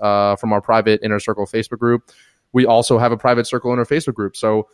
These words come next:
what kind of scam artist would keep five hundred people that he scammed all in one <laughs> central location on a Facebook group as well, right?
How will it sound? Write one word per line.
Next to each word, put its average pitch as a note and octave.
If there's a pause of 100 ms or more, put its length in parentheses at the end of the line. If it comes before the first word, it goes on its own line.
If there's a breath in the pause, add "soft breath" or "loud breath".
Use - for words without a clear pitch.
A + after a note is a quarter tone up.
(160)
what C3
kind C#3
of A#2+
scam C3
artist A2+
would A2
keep A#2+
five A2+
hundred A2
people A2+
that G#2
he G#2+
scammed A2
all A2+
in A#2
one A2
<laughs> -
central B2+
location A2
on G#2
a G2+
Facebook B2
group G#2
as G#2
well, A2
right? G#2+